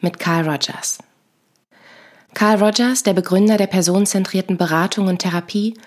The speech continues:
spricht in vielen seiner Bücher über seinen langen Weg zur Selbstliebe. Seine Bedingungen, die Therapeuten für ihre Klienten schaffen sollten, eignen sich, leicht umformuliert, hervorragend, um sich selbst zu aktualisieren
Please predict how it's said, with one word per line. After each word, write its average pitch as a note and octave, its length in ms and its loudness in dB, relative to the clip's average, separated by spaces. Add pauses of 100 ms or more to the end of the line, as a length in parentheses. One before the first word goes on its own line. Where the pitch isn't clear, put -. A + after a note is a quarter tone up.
(300)
spricht B3 460 0
in A3+ 100 4
vielen B3+ 380 2
seiner G3 260 2
Bücher A3 640 -2
über F#3 160 0
seinen F#3+ 300 4
langen F3+ 320 0
Weg F3+ 240 -2
zur G3 140 0
Selbstliebe. D#3 680 -4 (800)
Seine D#3+ 280 2
Bedingungen, A3 840 2 (720)
die C#3+ 100 0
Therapeuten E3 600 0
für - 100 -4
ihre D#3 180 0
Klienten F3 400 0
schaffen G3 320 0
sollten, F#3+ 440 0 (360)
eignen A3 300 4
sich, G#3+ 380 -2 (200)
leicht C3 300 -6
umformuliert, F3 680 0 (320)
hervorragend, G#3+ 840 0
um G#3 140 2
sich F#3 160 0
selbst F#3+ 400 0
zu - 140 -4
aktualisieren F#3 840 0